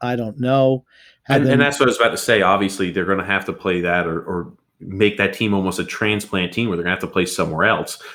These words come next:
Speaker 2: That kinda takes away the home ice advantage. Um, then again, though, who
Speaker 1: Well,
Speaker 2: knows
Speaker 1: but
Speaker 2: if
Speaker 1: you're
Speaker 2: there are
Speaker 1: not
Speaker 2: even gonna be s-, fans in the stands to begin with.
Speaker 1: Right. If you're not playing in front of fans,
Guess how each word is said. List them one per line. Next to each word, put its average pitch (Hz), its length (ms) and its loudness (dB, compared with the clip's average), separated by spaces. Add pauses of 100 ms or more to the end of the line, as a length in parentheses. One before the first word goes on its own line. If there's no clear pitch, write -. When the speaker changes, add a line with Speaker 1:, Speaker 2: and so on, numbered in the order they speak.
(120)
Speaker 2:
That 95 240 0
kinda 90 200 -2
takes - 320 -4
away 90 180 0
the 85 100 -6
home 92 260 -2
ice - 180 -8
advantage. 95 720 -4 (480)
Um, 85 400 0 (120)
then 95 240 0
again, 98 340 0
though, 80 320 -6 (100)
who - 220 0
Speaker 1:
Well, 156 80 6
Speaker 2:
knows 92 180 6
Speaker 1:
but 98 60 0
Speaker 2:
if - 60 -2
Speaker 1:
you're 113 100 6
Speaker 2:
there - 20 8
are 127 40 8
Speaker 1:
not 135 60 8
Speaker 2:
even 120 100 2
gonna 110 120 4
be 107 80 0
s-, - 140 -6
fans 113 360 2
in 101 80 2
the 98 60 0
stands 110 420 0
to 90 60 -8
begin 143 220 2
with. - 240 -10 (260)
Speaker 1:
Right. 139 280 0
If 110 100 -10
you're 147 80 2
not 147 220 2
playing 147 240 2
in 131 80 0
front 147 180 0
of 127 80 -4
fans, 139 400 -2